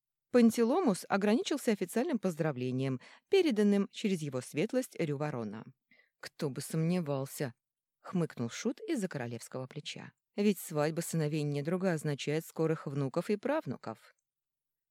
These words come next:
«Какие внуки, какие правнуки?» возмутился принц Калей. «Молод я еще для такой ответственности. Вон пусть братец Арк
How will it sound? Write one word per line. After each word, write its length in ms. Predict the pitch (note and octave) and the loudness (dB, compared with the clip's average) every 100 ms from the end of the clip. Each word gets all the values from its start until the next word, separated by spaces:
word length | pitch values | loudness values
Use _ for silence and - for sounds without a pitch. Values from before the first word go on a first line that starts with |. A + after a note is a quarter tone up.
| _ _ _ | _ _ _
«Какие 380 | - C3+ - C4 | -10 -10 -2 -2
внуки, 400 | C#4+ D4+ A3+ - | 2 2 2 0
какие 300 | - D#3 C#4 | -8 -2 -2
правнуки?» 760 | - D#4+ D4 D#3+ B2+ - A2+ - _ _ _ _ | 0 4 4 2 -2 -4 -8 -8 _ _ _ _
возмутился 640 | C3+ D3 B2+ A#2 C#3 F3 A#3+ | -8 -6 -4 -6 -6 -8 -8
принц 280 | C#3 A#2 - | -6 -6 -8
Калей. 380 | D#3+ C3 - _ _ _ _ _ _ | -12 -12 -16 _ _ _ _ _ _
«Молод 460 | C#3+ C#3 E3+ C#4 - | -4 0 2 2 0
я 160 | D#4 D4 | -2 -2
еще 260 | - C4+ | 0 -2
для 120 | F#3 | 0
такой 280 | F3+ G#3 G#3+ | 0 2 2
ответственности. 840 | G#3 G3+ D3+ - D3 B2 - A#2+ - _ _ _ _ - | 2 0 0 -4 -4 -4 -6 -8 -8 _ _ _ _ -2
Вон 280 | E4+ D4 | 2 4
пусть 340 | A#3 C4 B3 G3+ | 2 0 -2 2
братец 420 | A#3 A3 A3+ - | 2 4 2 -2
Арк 320 | C#4 G#3+ - | 2 2 0